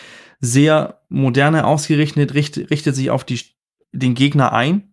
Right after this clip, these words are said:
und daher auch, äh, mit verschiedenen Spieler, die in verschiedenen Situationen, also gegen verschiedene Gegner dann spielen. Lasse hat das eben angesprochen, obwohl Aaron Opoku eigentlich gute Noten bekommt, so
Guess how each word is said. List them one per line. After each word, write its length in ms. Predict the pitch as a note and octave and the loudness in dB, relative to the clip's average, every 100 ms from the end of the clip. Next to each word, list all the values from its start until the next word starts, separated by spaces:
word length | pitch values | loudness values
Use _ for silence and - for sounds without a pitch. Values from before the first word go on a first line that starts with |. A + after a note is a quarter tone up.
| _ | _
und 360 | C#3+ B2+ - C3+ | 2 2 -2 0
daher 360 | C3+ C#3+ C3 | 0 2 2
auch, 340 | A2+ C3+ - - | 2 0 -4 -4
äh, 220 | C3 B2 | 0 2
mit 180 | C3 A#2+ | 0 0
verschiedenen 840 | - C3 - D#3+ E3 D3+ C3+ C3 - - - - - | -2 -2 0 0 2 2 2 0 -4 -18 -20 -20 -10
Spieler, 640 | - - E3+ F3 - - _ - | -8 0 2 2 0 -6 _ -8
die 300 | C#3 C#3+ C3 | -2 2 2
in 140 | C3+ | 2
verschiedenen 520 | C3 B2+ D#3 D3 C#3 | 2 0 0 0 0
Situationen, 580 | B2+ B2 B2+ - A2+ B2+ | 0 0 -2 2 2 2
also 160 | A#2+ A#2+ | 2 -2
gegen 380 | C#3 C3 C3 - | -2 0 0 0
verschiedene 460 | B2 D3 C3+ B2 | -2 -2 0 0
Gegner 300 | B2 B2+ B2+ | -2 -2 0
dann 140 | A#2 A2 | -2 -4
spielen. 440 | - D3+ E3+ D3 | 0 2 2 2
Lasse 240 | B2+ - | 0 2
hat 80 | C3 | 2
das 100 | B2+ | 2
eben 160 | C3+ A#2+ | 2 2
angesprochen, 580 | B2+ C#3 - C3 C#3 C#3 | 2 0 0 0 0 0
obwohl 540 | A#2 - C#3 D#3 - | -2 2 4 4 2
Aaron 240 | B2 B2+ B2+ | 0 0 0
Opoku 360 | B2+ C#3 C3+ | 0 0 2
eigentlich 300 | B2 B2+ A#2+ | 0 0 -4
gute 280 | C#3+ C3 B2+ | -4 0 0
Noten 320 | B2+ D3+ D3 | 2 0 0
bekommt, 400 | A#2 - C3+ D3 - - - - - | 0 0 0 -2 -6 -20 -20 -20 -6
so 360 | C#3 B2+ - | -2 -2 -4